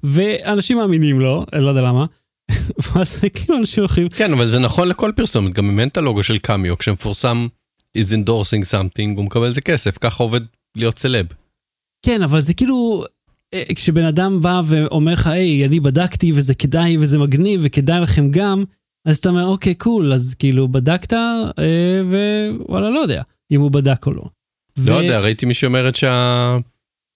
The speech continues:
Speaker 2: אה, אה, אבקת כביסה הזאת הכי טובה, והיא נכנסה למגבת או משהו.
Speaker 1: אז, אה, מעבר לזה שזה קמיו, הלכתי לאתר שם, ואם אתה חופר מספיק, ת-, קודם כל הם אומרים במפורש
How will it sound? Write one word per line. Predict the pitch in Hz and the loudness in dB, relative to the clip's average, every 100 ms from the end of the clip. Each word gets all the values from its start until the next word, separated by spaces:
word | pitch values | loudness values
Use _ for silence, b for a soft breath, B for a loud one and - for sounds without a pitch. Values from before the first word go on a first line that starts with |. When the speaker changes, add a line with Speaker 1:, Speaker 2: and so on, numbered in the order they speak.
| - | -6
Speaker 2:
אה, | 110 104 110 | -2 -2 0
אה, | 113 107 - 104 | -2 -2 -4 -4
אבקת | - 127 | -2 -2
כביסה | - 131 139 | -2 -2 0
הזאת | 117 98 | 0 -2
הכי | - - | -4 -4
טובה, | 120 131 | -2 0
והיא | 110 101 | 0 0
נכנסה | - 104 117 | -2 -2 0
למגבת | 110 107 104 117 92 - | 0 0 0 -2 -4 -6
או | 95 | -4
משהו. | 92 90 98 90 - - - _ _ _ _ - B B B B | -4 -4 -6 -10 -12 -12 -12 _ _ _ _ -20 B B B B
Speaker 1:
אז, | 165 156 151 _ _ _ - | 0 0 -4 _ _ _ -2
אה, | 170 165 170 | 0 2 0
מעבר | 180 185 226 240 | -2 0 0 0
לזה | 226 | 0
שזה | 202 180 | 2 0
קמיו, | - 202 190 | 0 0 2
הלכתי | 170 185 - | 0 0 2
לאתר | 170 143 190 208 | 2 2 0 0
שם, | - 208 196 180 | 0 0 0 0
ואם | 143 156 151 156 208 233 | 2 2 2 2 0 0
אתה | - 180 | 0 0
חופר | 165 165 151 208 | 2 2 2 0
מספיק, | 202 160 - 226 | 0 0 -2 -2
ת-, | - 175 | 0 0
קודם | 226 247 | 0 2
כל | 226 | 2
הם | 170 | 4
אומרים | 147 160 190 | 4 2 2
במפורש | 175 - 139 135 117 - | 2 2 2 2 0 -6